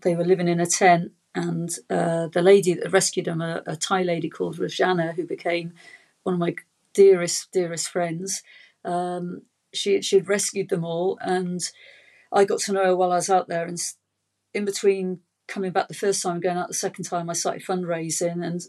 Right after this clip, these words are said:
each time I went out there, basically, I went out with a wad of money and said, "What do you need?" And it was, it was a washing machine to wash the kids' clothes 'cause they, they'd been washing them in pond water, um, soap, um,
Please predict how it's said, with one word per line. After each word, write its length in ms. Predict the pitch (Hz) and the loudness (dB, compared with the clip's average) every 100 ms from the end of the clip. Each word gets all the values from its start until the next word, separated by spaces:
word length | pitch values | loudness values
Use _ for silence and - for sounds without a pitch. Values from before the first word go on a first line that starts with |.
| - | -4
each 240 | - - | -2 -2
time 120 | 208 | -4
I 40 | 190 | 0
went 160 | 185 | 2
out 180 | 185 185 | 4 2
there, 100 | 160 | -2
basically, 460 | 156 165 175 170 170 | -6 -6 -6 -4 -2
I 80 | 175 | 0
went 180 | 180 | -2
out 140 | 175 - | -4 -4
with 120 | 160 | -8
a 60 | 165 | -6
wad 200 | 180 170 | -6 -6
of 80 | |
money 260 | 170 175 165 | -6 -6 -6
and 100 | 165 | -6
said, 200 | - 175 | -4 0
"What 180 | 190 - | 0 0
do 100 | 190 | -2
you 40 | |
need?" 380 | 190 214 165 - - - - - _ _ - | 0 0 0 -6 -18 -20 -20 -20 _ _ 0
And 440 | 180 175 175 175 - - | 2 2 -2 -6 -6 0
it 180 | 190 196 | 0 2
was, 380 | 180 175 - - _ _ - | 0 0 -6 -10 _ _ -4
it 80 | 180 | -2
was 100 | 175 | 0
a 60 | |
washing 380 | 175 196 190 196 | 0 0 0 -4
machine 340 | 175 - 180 160 | -4 -2 -2 -4
to 120 | 185 | -8
wash 220 | 170 - | -6 -6
the 80 | 196 | -6
kids' 280 | - 190 - | -4 -4 -4
clothes 480 | - 190 180 165 | -2 0 0 -2
'cause 260 | - 185 - | -6 -6 -4
they, 220 | 175 180 | -4 -6
they'd 280 | - 170 160 _ | -6 -8 -10 _
been 160 | 175 170 | -6 -2
washing 300 | 190 - 175 | -2 -2 -2
them 100 | 165 | -2
in 240 | 165 165 - _ _ _ _ - | -2 -4 -8 _ _ _ _ 0
pond 300 | 202 196 180 | 4 4 4
water, 520 | 160 151 - 160 180 - - - - | 2 2 0 0 -2 -10 -20 -20 -4
um, 360 | 180 175 170 175 | 2 4 4 2
soap, 600 | - - 220 202 - - - _ | 0 4 6 6 2 -6 -20 _
um, 520 | 180 170 170 165 165 | -6 -6 -6 -6 -8